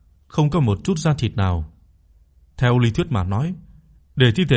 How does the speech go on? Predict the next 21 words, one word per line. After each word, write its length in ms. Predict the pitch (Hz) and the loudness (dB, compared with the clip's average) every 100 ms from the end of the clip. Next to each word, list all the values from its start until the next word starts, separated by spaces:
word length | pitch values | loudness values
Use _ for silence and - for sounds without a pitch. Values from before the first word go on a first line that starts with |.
| 107 | 2
phân 140 | 160 135 | 2 2
hủy 220 | 110 92 | 2 2
đến 220 | 127 165 | 0 0
mức 80 | 180 | -2
như 120 | 147 117 | -2 -2
vậy, 220 | 95 87 - - _ _ _ | -2 -4 -12 -20 _ _ _
cần 240 | - 117 113 | 0 2 2
đến 240 | 120 165 | 2 2
mấy 100 | 185 | 0
chục 220 | 190 104 | 0 -2
năm. 260 | 120 135 127 - _ _ _ _ - | -2 -2 -2 -6 _ _ _ _ 0
Vì 220 | 120 110 | 2 2
sao 200 | 160 151 | 2 0
Phương 220 | 165 151 | 2 0
Nông 180 | 147 135 | 0 -2
lại 140 | 98 | -4
tra 180 | 101 139 | -2 -4
ra 180 | 127 135 | -2 0
nhóm 240 | 131 170 | 0 2
người 120 | 123 | 2
này 360 | 101 98 90 | 2 0 -2